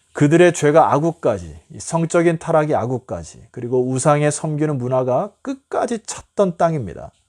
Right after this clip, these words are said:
그러니까 그들의 신들의 음란함이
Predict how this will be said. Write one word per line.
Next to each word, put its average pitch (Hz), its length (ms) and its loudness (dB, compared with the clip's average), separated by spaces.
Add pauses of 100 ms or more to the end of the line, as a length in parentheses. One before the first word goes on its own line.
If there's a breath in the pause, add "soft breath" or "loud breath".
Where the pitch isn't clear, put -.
(160)
그러니까 170 560 2 (720)
그들의 185 280 6
신들의 208 520 2
음란함이 147 960 -4